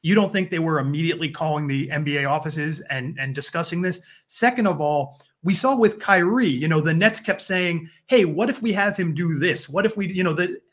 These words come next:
the Net, you know, Kyrie ultimately was sort of the, the preface for this. "Well, if he goes to, you know, counseling, we can reduce it to this. If he does this, you know, what if he apologizes? What if he this? What if he that?"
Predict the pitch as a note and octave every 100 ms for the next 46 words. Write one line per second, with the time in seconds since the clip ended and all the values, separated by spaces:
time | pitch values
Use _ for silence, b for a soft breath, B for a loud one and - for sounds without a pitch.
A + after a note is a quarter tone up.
0 | - - F3+ F#3+ G3+ C#4 - F3 - -
1 | - - F#3+ E3+ D#3+ G3 G#3 C4 C4+ -
2 | G#3+ G#3+ F#3 F3 E3+ D#3+ D3+ b b -
3 | D#3+ D#3+ - F#3 F3 D#3+ C#3+ D3 C#3 C#3
4 | C3+ - A#3 A3+ E3 - D3 C#3+ C3 b
5 | b - F3 G3+ F#3+ E3+ G#3 G3+ - F3
6 | - F#3 D#3+ C#3 D3+ - - A3 G#3 F#3
7 | E3+ D#3 D#3 D#3+ D#3 D#3 C#3 E3 D3 -
8 | D3 D#3 C#3+ D3+ E3 E3+ E3 C#3+ E3+ E3
9 | b b b D3 D3 D3 D3 F3+ E3+ E3+
10 | E3 E3 D#3+ D3+ D3+ C#3 E3 D#3+ D3+ -
11 | E3+ D#3+ D#3+ E3+ D#3 B